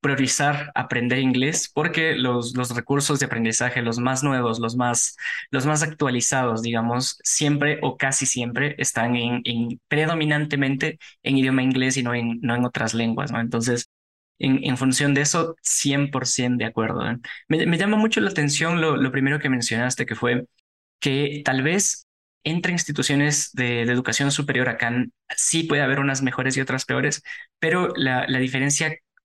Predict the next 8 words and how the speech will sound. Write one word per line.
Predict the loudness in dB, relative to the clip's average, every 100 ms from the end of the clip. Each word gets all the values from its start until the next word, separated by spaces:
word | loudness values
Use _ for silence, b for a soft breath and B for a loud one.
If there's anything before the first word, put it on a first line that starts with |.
| _ _ _
fuerte, | 0 0 0 -2 -2
o | 0
sea, | -2
el, | -2
el, | -2 0
el | 0 0
salto | 0 0 -2 -2
cualitativo | 0 2 0 0 0 0